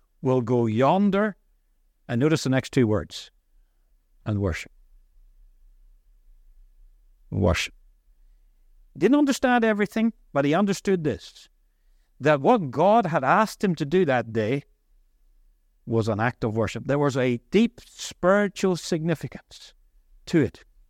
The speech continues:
And he was content to leave the explanation with God and know that somehow God would work all things together for good, that God makes no mistakes.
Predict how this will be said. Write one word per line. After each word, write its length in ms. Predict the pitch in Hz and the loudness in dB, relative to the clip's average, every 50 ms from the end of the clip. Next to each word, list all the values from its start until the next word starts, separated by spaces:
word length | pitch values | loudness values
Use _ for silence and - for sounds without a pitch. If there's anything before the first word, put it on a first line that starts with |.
| - - _ _ - - _ _ _ _ - _ _ _ _ _ _ _ - | -20 -20 _ _ -20 -20 _ _ _ _ -20 _ _ _ _ _ _ _ -4
And 200 | 131 135 123 135 | -2 -2 0 2
he 120 | 214 226 | 2 2
was 200 | 214 226 196 - | 4 4 2 2
content 640 | - - 202 180 151 - - - 208 226 226 - - _ _ _ _ _ _ _ _ - | 0 -2 -2 -2 -2 -2 -2 0 2 2 0 -2 -6 _ _ _ _ _ _ _ _ -6
to 120 | - 160 | -2 -2
leave 420 | 139 143 156 190 220 233 240 214 160 | 0 0 0 0 2 2 0 0 2
the 160 | 180 180 175 | 2 2 2
explanation 760 | 190 208 - - - 180 165 160 185 208 190 - - 180 160 | 2 2 0 -4 -4 -2 0 0 0 0 -2 -2 -2 -4 -2
with 180 | 143 139 127 117 | -2 -4 -4 -2
God 340 | 143 156 156 143 120 - - _ _ _ _ _ _ _ _ _ _ _ _ _ _ _ - - _ _ - - - _ _ _ _ _ _ _ _ _ _ _ _ _ | 0 0 2 0 0 -4 -8 _ _ _ _ _ _ _ _ _ _ _ _ _ _ _ -20 -20 _ _ -20 -20 -20 _ _ _ _ _ _ _ _ _ _ _ _ _
and 260 | - 123 127 131 131 135 | -4 -2 -2 0 2 2
know 260 | 160 170 170 156 143 | 2 2 2 2 2
that 200 | 123 131 127 - _ | 2 2 0 -2 _
somehow 600 | - - - 165 175 170 147 120 120 123 131 131 | -12 -6 -2 0 2 2 2 0 0 0 0 0
God 480 | 127 107 104 131 131 151 156 160 147 127 | -2 -2 -2 -2 0 0 0 0 -2 -2
would 140 | 131 127 113 | -4 -4 -2
work 260 | 110 131 135 - - | -4 -4 -4 -4 -2
all 260 | 120 135 143 151 156 | -2 -2 0 -2 -2
things 460 | 147 - - 139 143 139 143 139 - | -4 -4 -4 -2 -2 -2 -2 -4 -4
together 640 | - - 113 98 95 110 120 131 139 143 143 139 135 _ _ _ _ _ _ _ _ | -6 -6 -6 -4 -2 -2 -4 -2 -4 -6 -6 -8 -10 _ _ _ _ _ _ _ _
for 140 | - - 120 | -12 -8 -4
good, 180 | 117 131 120 | -2 -2 0
that 140 | 123 139 120 | 0 0 2
God 200 | 131 175 190 180 | 4 4 4 4
makes 200 | 175 180 165 - | 4 2 0 0
no 140 | 180 180 175 | 0 0 2
mistakes. 760 | 165 156 143 - - 147 135 117 - - - - - - | 2 0 -2 -2 -2 -4 -4 -4 -6 -10 -20 -20 -20 -20